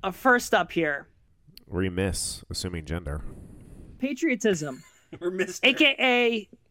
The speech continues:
Speaker 1: red, white, or blue.
Speaker 2: Mm-hmm.
Speaker 1: Okay? So everything's gonna have something to do with the colors red, white, or blue. Okay?
Speaker 2: Okay, great.
Speaker 1: Pat.
Speaker 2: Yeah.
Speaker 1: These protect you from infection.
Speaker 2: Uh, white blood cells.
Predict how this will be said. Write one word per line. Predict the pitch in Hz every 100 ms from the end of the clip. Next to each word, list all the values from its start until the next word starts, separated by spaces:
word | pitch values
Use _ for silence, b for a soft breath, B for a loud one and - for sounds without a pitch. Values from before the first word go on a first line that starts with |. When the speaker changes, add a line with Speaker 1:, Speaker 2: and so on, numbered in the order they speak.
| _ _ -
Speaker 1:
red, | 208 254 254 247
white, | 170 208 220 226 _ _
or | 202
blue. | 180 202 185 151 - _ _ _
Speaker 2:
Mm-hmm. | 92 95 107
Speaker 1:
Okay? | 110 254 359 - _ _ _ _ _ _
So | 202 208 208 - 202 - _ _ -
everything's | 233 285 294 262
gonna | 247 233
have | 220
something | 226 226
to | 214
do | 190 185
with | 180 - _
the | 185
colors | - 185 170 165
red, | 175
white, | 160 156
or | 143
blue. | 135 - _ -
Okay? | 208 233 -
Speaker 2:
Okay, | - 185 190 - -
great. | 113 107 - _ -
Speaker 1:
Pat. | - 220 175 - _ _ _ _
Speaker 2:
Yeah. | 95 85 69 _ _ _
Speaker 1:
These | 170 190 262 339 320
protect | - 247 247 269 262 262
you | 262
from | 247 233 220
infection. | 214 190 208 190 - 147 - - - - -
Speaker 2:
Uh, | 101 95
white | 104 101
blood | 92 -
cells. | 73 -